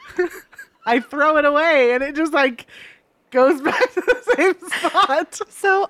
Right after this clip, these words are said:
Speaker 2: I died laughing because all this time, I thought I was remembering to take my <laughs> hair tie with me out of the bathtub. And all this time, every day he saw it, he was throwing it away, and he thought <laughs> that they were all the same hair tie because they all look the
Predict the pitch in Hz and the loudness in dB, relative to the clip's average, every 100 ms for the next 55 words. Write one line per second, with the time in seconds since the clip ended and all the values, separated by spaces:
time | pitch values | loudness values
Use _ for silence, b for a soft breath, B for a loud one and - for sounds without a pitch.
0 | - 311 330 349 254 262 254 202 208 208 | -2 0 2 0 -2 0 0 0 -2 -2
1 | 202 196 247 302 - 269 359 359 - 285 | -6 -8 -6 -6 0 2 2 -4 -8 -8
2 | 330 233 208 269 _ _ _ _ _ _ | -6 -6 -8 -12 _ _ _ _ _ _
3 | - 220 311 349 262 220 240 240 214 190 | -4 -2 0 0 0 2 0 -2 -4 -2
4 | 202 254 185 139 98 110 b b b - | -2 -2 -6 -8 -12 -20 b b b -12
5 | 220 254 220 302 294 254 294 - 285 226 | -4 -2 -2 -2 0 -2 -2 -2 0 0
6 | 220 - 339 349 392 247 - 262 233 277 | -2 -2 0 0 0 0 -2 -2 -2 -2
7 | 349 - 339 - - _ _ B B B | -2 -6 -4 -4 -4 _ _ B B B
8 | - 349 349 370 349 - 349 381 339 254 | -4 0 2 0 -2 -2 0 2 0 -2
9 | 294 330 320 349 - 508 - 359 359 302 | 0 0 2 2 2 -2 0 2 2 2
10 | 339 330 349 - 370 311 311 294 294 311 | 0 0 0 0 0 0 -4 -2 0 0
11 | 392 339 - 311 - 320 294 - - 494 | 0 -2 -2 -4 0 0 0 -4 -8 -8
12 | - 302 - - 359 - 339 339 - - | -8 -12 -4 -2 0 0 0 -2 -6 -6
13 | 480 392 277 262 320 320 320 349 320 302 | -4 -2 -2 -2 0 0 0 -2 -6 -8
14 | - - - 262 - - | -4 -2 0 -2 -4 -8